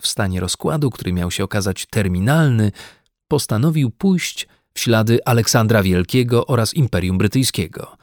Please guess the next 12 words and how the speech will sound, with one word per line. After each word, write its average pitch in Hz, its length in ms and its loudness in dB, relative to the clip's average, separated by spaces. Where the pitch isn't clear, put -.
Przyznajmy 262 420 -2
jednak, 160 320 0
że 120 160 2
dla 117 200 2
imperialnych 143 680 2
potęg, 165 500 0
jak 95 280 -2
miały 104 260 4
później 110 340 2
udowodnić 110 560 2
Stany 120 280 2
Zjednoczone, 117 600 4